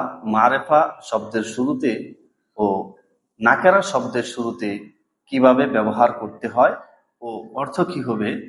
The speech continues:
সে বিষয়টি চমৎকারভাবে দেখানো হয়েছে। নাকেরা শব্দের শুরুতে ইসমুল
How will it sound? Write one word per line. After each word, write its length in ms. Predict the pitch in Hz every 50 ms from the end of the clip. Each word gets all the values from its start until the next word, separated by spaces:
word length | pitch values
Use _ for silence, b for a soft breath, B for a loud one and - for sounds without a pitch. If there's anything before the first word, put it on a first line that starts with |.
| - - - -
সে 160 | - - 131 120
বিষয়টি 460 | - 120 - - 127 123 120 120 113 107 -
চমৎকারভাবে 800 | - 123 127 139 131 - - 131 104 87 - 98 92 90 82 85 - - - - - _ -
দেখানো 320 | 104 - - 101 95 90
হয়েছে। 380 | 95 92 82 78 - - - - _ _ _ _ _ _ _ _ _ _ _ _ _ _ _ _ _ _ _ _ _ _ _ _ _ _
নাকেরা 440 | 110 110 117 131 120 180 185 196 208 196
শব্দের 400 | - - 156 143 139 131 151 -
শুরুতে 420 | - - 151 151 160 151 147 120 107 110 110 - - - - - _ -
ইসমুল 400 | 185 180 - - 190 196 196